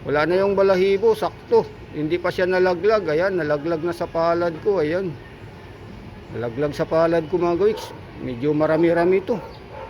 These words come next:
Abutin to ng mga ilang piraso. Ayan. So, ayan yung buto, mga gawiks.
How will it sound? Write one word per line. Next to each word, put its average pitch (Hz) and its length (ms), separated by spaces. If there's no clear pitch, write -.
Abutin 147 540
to 175 160
ng 180 260
mga 180 280
ilang 170 240
piraso. 180 680
Ayan. 180 320
So, 135 240
ayan 175 240
yung 180 160
buto, 185 240
mga 190 240
gawiks. 208 320